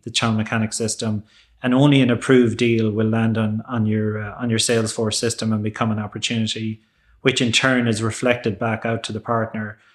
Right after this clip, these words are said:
So you can see the value of, you know, that really makes the, the, the partner journey a lot easier. They can submit their deal reg.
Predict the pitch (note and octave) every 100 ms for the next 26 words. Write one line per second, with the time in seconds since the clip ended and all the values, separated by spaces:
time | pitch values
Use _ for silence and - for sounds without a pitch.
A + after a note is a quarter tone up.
0 | _ _ - B2+ C3 B2+ D3+ B2+ B2+ B2
1 | A#2 A2+ A2 A2 - C3 A#2 A2 A#2+ A#2+
2 | B2+ B2 A#2 A#2 A2+ - - A#2+ A2 G#2+
3 | - C3+ - - - B2 B2 A#2 G2+ A#2+
4 | A#2 A2 G#2+ G#2 A2+ A2+ A#2+ A2+ A2+ -
5 | _ _ - A#2+ A#2+ G#2+ A2+ A#2+ C3+ A#2
6 | G2+ A#2 A#2 A#2 A#2+ A2+